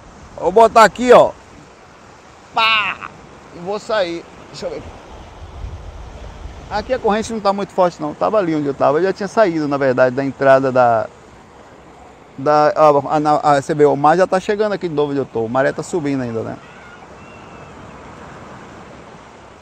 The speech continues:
É, mas tá tranquilo aqui. Só foi <laughs> Eu vou ligar, vou ligar.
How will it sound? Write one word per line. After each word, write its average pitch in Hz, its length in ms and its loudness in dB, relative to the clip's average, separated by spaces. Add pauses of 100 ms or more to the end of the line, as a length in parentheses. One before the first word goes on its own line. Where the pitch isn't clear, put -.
(960)
É, 107 240 -10 (100)
mas 185 140 2
tá 240 120 0
tranquilo 208 460 0
aqui. 139 320 -4 (300)
Só 180 180 2
foi 214 220 2 (600)
<laughs> - 100 -8 (2000)
Eu 139 80 0
vou 170 100 0
ligar, 147 340 6
vou 147 100 0
ligar. 135 260 -2